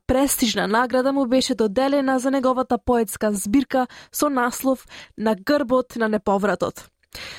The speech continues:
Роден е во Прострање, детството го поминал во Велмевци и во Битола, каде што завршил гимназија, а високо образование стекнал на Универзитетот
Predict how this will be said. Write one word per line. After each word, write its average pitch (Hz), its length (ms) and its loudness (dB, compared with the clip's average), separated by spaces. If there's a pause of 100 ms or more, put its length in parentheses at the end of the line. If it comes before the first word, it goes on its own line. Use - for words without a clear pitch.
(160)
Роден 311 380 2 (100)
е 269 160 2
во 247 220 2
Прострање, 202 800 -2
детството 214 520 0
го 208 120 0
поминал 208 500 2
во 190 200 0
Велмевци 226 720 0
и 220 240 2
во 202 180 2
Битола, 220 580 2 (300)
каде 262 320 2
што 262 200 2
завршил 240 500 0
гимназија, 208 800 0 (340)
а 226 140 2
високо 220 420 0
образование 196 760 0
стекнал 269 680 0
на 262 240 2
Универзитетот 285 920 2